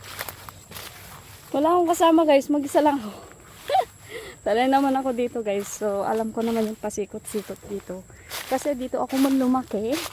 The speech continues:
Simula nung pagkabata ko pa. So, alam na alam ko yung pasikot-sikot dito. So, dito muna tayo.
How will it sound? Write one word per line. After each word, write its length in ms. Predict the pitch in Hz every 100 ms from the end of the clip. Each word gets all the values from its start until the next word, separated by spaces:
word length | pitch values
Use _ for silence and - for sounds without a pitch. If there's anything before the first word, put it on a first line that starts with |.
| - - - - - - - - -
Simula 400 | - 240 240 233
nung 160 | 233 233
pagkabata 720 | 233 214 - 208 196 190 202
ko 140 | - -
pa. 180 | 185 180 202 - - - - - - - - - -
So, 320 | 220 214 202
alam 240 | - 233 233
na 160 | 226
alam 240 | 220 220 220
ko 80 | 214
yung 240 | 208 208 208 - - - - - - - - - -
pasikot-sikot 800 | 214 214 196 190 - 196 190 -
dito. 320 | 190 185 196 170 - -
So, 320 | - 180 175 180
dito 240 | 202 226
muna 320 | 233 233 226
tayo. 400 | - 208 208 240